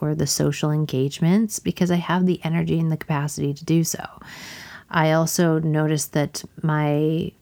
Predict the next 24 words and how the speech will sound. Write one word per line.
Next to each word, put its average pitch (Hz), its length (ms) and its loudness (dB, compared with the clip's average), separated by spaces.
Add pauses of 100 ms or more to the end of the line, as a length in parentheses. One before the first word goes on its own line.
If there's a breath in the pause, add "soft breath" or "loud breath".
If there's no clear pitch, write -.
(280)
impulse 180 580 2
or 160 80 0
my 156 460 2 (120)
desire 156 600 2
or 151 40 0
needs 160 380 2
for - 160 -2
movement 170 560 2
change - 580 -8 (360 soft breath)
depending 165 400 0
where 151 180 2
I 151 60 4
am 151 160 0
in 156 100 -2
my 147 120 -2
cycle. - 500 -6 (600 loud breath)
And 156 140 0
so 156 340 4
when 156 200 4
I 156 60 2
have 156 320 2
a 156 60 2
lot 156 240 4
of 147 100 -2